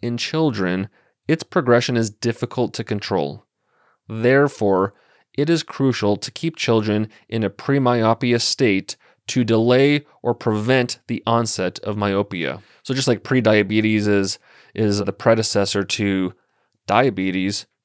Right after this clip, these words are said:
pre-myopia is, you know, leads to the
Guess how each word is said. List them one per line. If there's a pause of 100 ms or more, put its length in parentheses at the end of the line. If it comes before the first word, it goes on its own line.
(300)
pre-myopia
is,
you
know,
leads
to
the